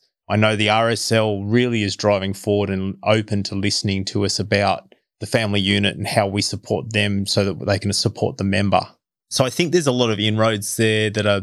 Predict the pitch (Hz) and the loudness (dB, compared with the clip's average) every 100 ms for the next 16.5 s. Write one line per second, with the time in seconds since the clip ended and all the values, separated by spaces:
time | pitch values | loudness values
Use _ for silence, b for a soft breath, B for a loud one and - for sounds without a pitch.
0 | 107 _ 113 110 104 101 95 98 127 151 | -4 _ 0 0 -2 -2 0 2 0 -2
1 | B B B B 127 - 160 175 151 147 | B B B B -2 2 2 2 0 0
2 | 127 110 - 104 127 - - - - 107 | 0 -2 0 0 0 -4 -8 -8 -4 -2
3 | - 120 117 113 - - - _ _ - | 0 0 0 -4 -8 -10 -10 _ _ -2
4 | 123 - 143 147 127 123 110 110 101 92 | 0 2 2 2 2 2 4 2 2 2
5 | 98 101 98 98 117 107 110 104 - 101 | 2 2 2 2 0 2 2 0 -2 0
6 | 98 98 98 92 87 92 92 - 95 90 | 0 0 -2 -4 -4 -2 -2 -4 -4 -2
7 | 95 90 95 - _ _ - 107 104 95 | 0 2 0 -6 _ _ -6 -2 0 -2
8 | - - 95 98 101 90 92 92 95 - | -2 -2 -2 -2 -2 -2 -2 -2 -2 -4
9 | 95 92 90 - - 95 95 101 101 _ | -2 -2 -4 -6 -2 0 0 -2 -6 _
10 | _ - 110 110 123 139 143 127 127 - | _ -2 0 2 0 0 0 0 -2 -6
11 | - 131 113 110 107 107 - 117 110 107 | -2 0 0 0 0 0 -2 0 0 0
12 | 104 101 - 113 107 107 104 - _ _ | -2 -4 0 0 2 -2 -6 -14 _ _
13 | 110 - 135 113 104 98 95 101 117 101 | 0 0 0 0 0 2 0 0 2 2
14 | 101 - 104 - 113 98 98 92 101 98 | 0 0 -2 0 0 2 0 0 -2 -2
15 | 104 101 98 98 90 - 104 101 92 - | 0 0 2 0 -2 -6 -2 -2 -2 -4
16 | 92 - 98 95 | -2 -2 -2 -4